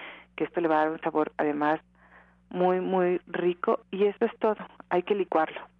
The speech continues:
Entonces, es jugo de naranja, avena, manzana, aceite de oliva, un diente de ajo,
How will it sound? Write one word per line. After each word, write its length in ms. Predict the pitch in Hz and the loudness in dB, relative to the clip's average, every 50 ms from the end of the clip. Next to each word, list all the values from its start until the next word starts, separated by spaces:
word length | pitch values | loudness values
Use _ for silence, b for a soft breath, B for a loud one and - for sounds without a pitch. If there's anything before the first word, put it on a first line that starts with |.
| _ _ B B B B B B _ | _ _ B B B B B B _
Entonces, 460 | _ 180 180 175 - - 196 202 196 - - B B B B | _ 0 0 2 2 2 2 2 0 -4 -18 B B B B
es 180 | - 175 170 170 - | 0 0 0 0 -4
jugo 320 | - - - 220 220 247 | -10 -2 0 2 2 4
de 120 | 233 233 226 | 2 2 0
naranja, 760 | 208 190 180 180 180 185 190 - - - - 220 226 - _ _ _ _ _ _ _ | 2 0 2 2 2 0 0 -4 -8 -4 -2 -2 -2 -2 _ _ _ _ _ _ _
avena, 720 | 160 151 147 143 143 165 165 170 170 175 180 196 208 - - _ _ _ _ _ | -2 0 0 0 2 2 2 2 2 0 0 0 0 -2 -4 _ _ _ _ _
manzana, 1040 | - 147 143 143 139 135 135 - _ _ - 170 170 175 180 185 196 214 220 226 _ B B B B B B B B B B B _ - | -12 -10 -8 -8 -8 -10 -12 -14 _ _ -2 0 0 0 -2 -2 -4 -4 -4 -6 _ B B B B B B B B B B B _ -4
aceite 580 | 175 175 - _ _ 208 208 214 214 - 233 | -4 -4 -4 _ _ 2 2 2 2 0 0
de 100 | 208 196 | 2 2
oliva, 460 | 180 180 185 202 214 208 233 240 240 _ _ _ _ _ _ _ | 2 2 0 0 2 2 0 0 0 _ _ _ _ _ _ _
un 200 | - 208 214 214 | -4 -2 -2 0
diente 360 | 208 214 220 208 - - 196 | 2 0 0 0 2 0 0
de 160 | 175 180 175 180 | 4 4 4 4
ajo, 480 | 180 185 185 - - - 254 269 277 | 4 2 0 -2 0 0 0 0 -2